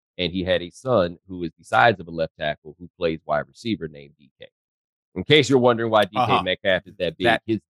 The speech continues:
Speaker 1: dad's
Speaker 2: that
Speaker 1: a left
Speaker 2: Metcalf.
Speaker 1: tackle. Yeah, that Metcalf. And he says something happened, and my guy is good in country. He from, he from the Delta, Mississippi Delta.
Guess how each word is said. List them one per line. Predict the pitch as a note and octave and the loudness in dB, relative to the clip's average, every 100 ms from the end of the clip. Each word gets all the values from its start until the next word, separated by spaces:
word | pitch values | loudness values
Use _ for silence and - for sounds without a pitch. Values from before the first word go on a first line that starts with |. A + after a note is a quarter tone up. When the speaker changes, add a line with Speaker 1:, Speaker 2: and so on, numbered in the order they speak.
| - | 0
Speaker 1:
dad's | B2+ A#2 A#2 A2 | 4 6 4 2
Speaker 2:
that | |
Speaker 1:
a | |
left | G2 G2 E2+ | 0 -2 -6
Speaker 2:
Metcalf. | - | -12
Speaker 1:
tackle. | D2+ _ _ _ _ _ | -16 _ _ _ _ _
Yeah, | G#2+ D2 - _ _ - | 0 0 -2 _ _ 0
that | A#2 G2 | 2 2
Metcalf. | E2+ - - _ _ _ _ _ _ _ _ _ _ F2 | -2 -8 -20 _ _ _ _ _ _ _ _ _ _ -2
And | G#2 | 2
he | D#3+ | 2
says | - C#3 B2 | 2 0 0
something | D#3 D#3 C#3+ | 0 0 0
happened, | G#2+ G2 F2 E2+ E2 _ G#2+ | 0 0 -2 -12 _ _ -4
and | |
my | A2+ G2+ | 0 2
guy | F#2+ F2+ E2 | 2 0 -2
is | D#2 D2+ _ A2+ | -6 _ _ -2
good | G#2+ | -2
in | E2+ | -2
country. | F#2+ E2+ F2 | -2 -2 -2
He | G2 | -10
from, | F2 F2+ | -10 -10
he | G2+ B2 | -2 -2
from | G2+ F#2+ | -2 -6
the | E2+ | -4
Delta, | F2+ E2+ - | 0 0 -2
Mississippi | G#2 G#2 G2+ E2+ D#2+ | -4 -4 -4 -12 -2
Delta. | F2 D#2 | -2 -2